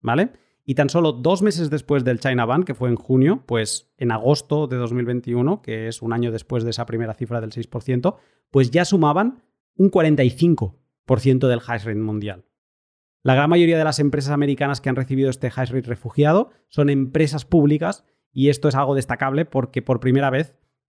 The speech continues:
tanto por cercanía del mercado como por información que comparten, podemos conocer con mayor profundidad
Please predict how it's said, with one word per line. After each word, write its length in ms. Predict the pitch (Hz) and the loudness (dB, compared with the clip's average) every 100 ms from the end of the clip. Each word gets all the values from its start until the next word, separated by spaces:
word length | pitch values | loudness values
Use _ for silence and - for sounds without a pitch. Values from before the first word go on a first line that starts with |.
| - | 0
tanto 340 | 135 131 135 | 2 2 0
por 140 | 127 123 | -2 -4
cercanía 440 | 135 - 131 151 | -4 -2 0 2
del 140 | 156 | 2
mercado 600 | 147 147 127 156 117 87 _ _ _ | 2 0 -2 -2 -2 -6 _ _ _
como 320 | 131 123 117 | 0 2 0
por 260 | 131 131 - | -2 -4 -2
información 680 | 160 139 - - 123 143 143 | -2 0 0 -2 0 0 0
que 100 | 135 | 0
comparten, 800 | 120 120 - 127 127 170 269 - _ _ _ _ | 0 0 0 -2 0 2 2 -2 _ _ _ _
podemos 380 | 139 135 139 151 | 2 4 4 2
conocer 400 | 143 131 139 127 | 0 0 -4 -4
con 180 | 131 123 | -4 -2
mayor 300 | 120 127 135 | 0 0 -2
profundidad 640 | 135 127 123 120 131 | -4 0 0 0 -4